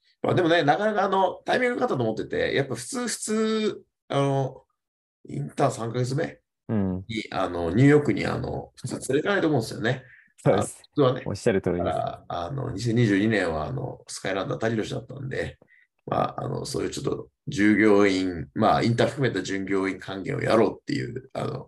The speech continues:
Speaker 1: コンセプトがあったんで、あの、まあ、ふ-、あの、当時インターンだった村上くんと、あの、で、今社員になったけど、と、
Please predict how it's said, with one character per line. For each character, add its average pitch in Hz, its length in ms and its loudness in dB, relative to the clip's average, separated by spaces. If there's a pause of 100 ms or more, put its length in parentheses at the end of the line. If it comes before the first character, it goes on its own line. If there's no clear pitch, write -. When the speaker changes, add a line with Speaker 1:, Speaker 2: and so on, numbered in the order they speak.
Speaker 1:
コ - 120 -8
ン - 40 -6
セ - 100 -12
プ - 60 -20
ト - 100 -6
が - 80 -4
あ - 20 -6
っ - 100 -14
た 113 100 -10
ん 107 120 -6
で、 156 300 -2 (560)
あ - 140 -4
の、 - 340 -6 (180)
ま 220 100 4
あ、 - 60 2
ふ-、 - 80 -6 (420)
あ - 100 -4
の、 - 340 -6 (200)
当 107 160 4
時 98 140 2
イ 95 40 2
ン 92 80 -2
タ 104 140 4
ー - 20 4
ン 95 60 0
だ 87 120 2
っ 85 100 -10
た - 100 -4
村 85 240 0
上 85 260 -4
く 87 140 -4
ん 85 120 -6
と、 82 360 0 (160)
あ - 100 0
の、 - 360 -4 (480)
で、 98 100 4
今 87 100 4
社 92 140 2
員 87 60 2
に 87 60 -2
な 85 80 2
っ - 60 -8
た - 80 -4
け - 100 -2
ど、 - 320 -6
と、 - 360 -2